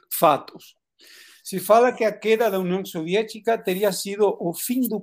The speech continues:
comunismo, falam alguns. Era, era propaganda neoliberal, né, nos anos oit-, nos anos oitenta. Mas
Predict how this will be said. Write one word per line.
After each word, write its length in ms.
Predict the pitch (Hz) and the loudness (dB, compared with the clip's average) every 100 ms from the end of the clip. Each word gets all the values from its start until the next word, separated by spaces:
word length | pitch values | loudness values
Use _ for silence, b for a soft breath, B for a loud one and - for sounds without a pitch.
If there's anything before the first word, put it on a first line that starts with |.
| - | -4
comunismo, 840 | 233 240 220 196 202 160 - 254 226 _ _ - | 0 0 0 0 0 -4 -8 -16 -18 _ _ -8
falam 300 | 165 170 165 | -2 0 0
alguns. 280 | 143 127 - B B - | 0 -6 -10 B B -6
Era, 500 | 233 202 254 214 196 | 4 6 8 8 6
era 200 | 240 349 | 6 4
propaganda 580 | 302 277 185 170 233 233 | 2 2 4 6 4 4
neoliberal, 720 | 202 196 170 143 170 180 151 | 2 2 2 4 6 6 4
né, 160 | 156 170 | 0 0
nos 240 | 160 - | -2 -2
anos 360 | 190 202 190 - | -2 -2 -6 -12
oit-, 300 | - 170 - _ - | -4 -4 -4 _ -8
nos 260 | 165 151 | -4 0
anos 240 | 180 202 175 | -2 -2 -4
oitenta. 500 | 160 - 180 180 _ _ _ b b b b b _ | -4 -4 -6 -6 _ _ _ b b b b b _
Mas 320 | - 214 202 | 2 4 4